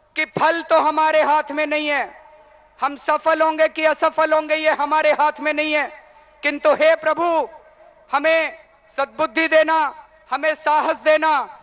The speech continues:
कि हम कोई गलती ना करें, जाने अनजाने में कोई गलती ना हो। और मुझे पूरी उम्मीद है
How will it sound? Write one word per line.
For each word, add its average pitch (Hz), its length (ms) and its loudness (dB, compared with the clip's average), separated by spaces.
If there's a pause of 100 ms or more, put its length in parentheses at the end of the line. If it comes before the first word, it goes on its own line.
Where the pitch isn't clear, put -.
(160)
कि 285 80 -6
हम 294 200 -2
कोई 302 240 0
गलती 302 400 -2
ना 294 180 2
करें, 285 420 -2 (380)
जाने 311 380 0
अनजाने 302 500 0
में 311 140 -2
कोई 302 240 2
गलती 302 360 -4
ना 294 160 -2
हो। 277 360 0 (300)
और 285 160 0
मुझे 302 300 0
पूरी 359 320 0
उम्मीद 349 380 0
है 330 160 2